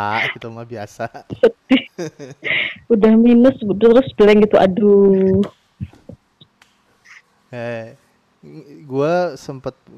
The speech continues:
Speaker 1: gua baru pu-, sempet cuman punya Kun kayak.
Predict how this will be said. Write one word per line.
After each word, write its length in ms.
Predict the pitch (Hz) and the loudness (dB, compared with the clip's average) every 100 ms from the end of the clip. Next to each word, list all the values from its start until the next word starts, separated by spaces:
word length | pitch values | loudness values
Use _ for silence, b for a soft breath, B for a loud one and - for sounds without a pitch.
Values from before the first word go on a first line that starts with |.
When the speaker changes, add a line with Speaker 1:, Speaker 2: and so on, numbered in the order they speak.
| 139 | -16
Speaker 1:
gua 220 | 131 139 151 151 160 165 160 160 _ | -12 -10 -10 -10 -10 -10 -12 -18 _
baru 260 | 120 120 | -12 -12
pu-, 160 | - 120 | -16 -20
sempet 300 | _ 123 131 _ | _ -20 -20 _
cuman 240 | - 127 | -16 -14
punya 300 | 123 127 123 | -12 -14 -14
Kun 320 | 107 - 113 117 | -16 -12 -12 -12
kayak. 260 | 107 123 | -16 -16